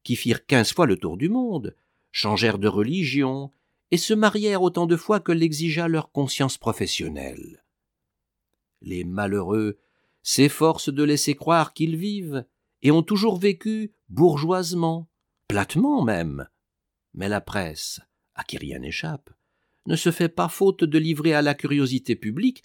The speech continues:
le récit de tant d'avatars. Rodolphe n'oubliait point qu'il y avait, dans son dernier feuilleton, la matière d'un chef-d'œuvre. Il reprit le manuscrit,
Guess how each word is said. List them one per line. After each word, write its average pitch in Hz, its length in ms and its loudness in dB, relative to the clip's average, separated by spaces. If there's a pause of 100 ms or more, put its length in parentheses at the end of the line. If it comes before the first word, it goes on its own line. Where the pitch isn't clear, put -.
(280)
le 147 180 4
récit 131 420 0
de 107 120 0
tant 202 300 -2
d'avatars. 120 720 -6 (1300)
Rodolphe 90 560 2
n'oubliait 104 460 0
point 131 260 0
qu'il 104 220 -4
y 113 80 0
avait, 120 340 0 (300)
dans 92 180 -4
son 87 220 -6
dernier 92 500 -2
feuilleton, 135 640 -4 (560)
la 104 140 -4
matière 92 420 -2
d'un 78 160 -10
chef-d'œuvre. 107 720 -10 (800)
Il 131 160 4
reprit 151 360 4
le 110 100 2
manuscrit, 107 720 -2